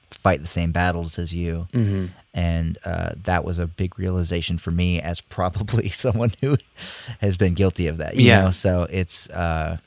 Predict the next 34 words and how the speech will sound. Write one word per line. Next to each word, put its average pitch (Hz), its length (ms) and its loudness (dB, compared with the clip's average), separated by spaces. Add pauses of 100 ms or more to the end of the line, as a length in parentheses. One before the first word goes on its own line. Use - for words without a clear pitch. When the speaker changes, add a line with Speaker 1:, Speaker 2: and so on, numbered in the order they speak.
(140)
Speaker 1:
it, 87 200 -4 (120)
it 95 380 -8
was 98 160 0
a 95 60 4
very 101 240 4
heavy 85 360 2
episode, 82 500 -4
and, 73 240 -6
and, 80 400 -6
and 85 280 -8 (120)
they 92 100 0
dropped 85 280 0
a 92 40 -4
lot 85 180 -2
of - 220 -10 (100)
emotional 90 380 2
bombshells 78 560 -4
throughout. 73 400 -8 (100)
Speaker 2:
Yeah. 110 380 4 (280)
And 117 120 4
that 127 60 10
was 117 120 6
another 123 240 6
one 107 140 4
they 104 120 4
pulled 107 320 0
in 101 200 2
that, 95 260 -2
um, 92 340 -6 (120)
uh, 107 200 0
what's 104 200 0
the 104 80 2
character's 98 460 0
name 92 420 -2